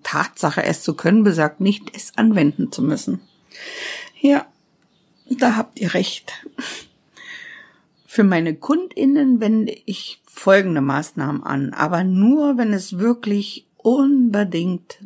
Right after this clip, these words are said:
notwendig ist. Als erstes entferne ich überflüssige Frequenzen mit dem Hoch-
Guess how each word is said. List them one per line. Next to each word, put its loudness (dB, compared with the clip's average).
notwendig -2
ist. -14
Als -4
erstes 2
entferne 2
ich -4
überflüssige 0
Frequenzen 0
mit 0
dem -2
Hoch- -2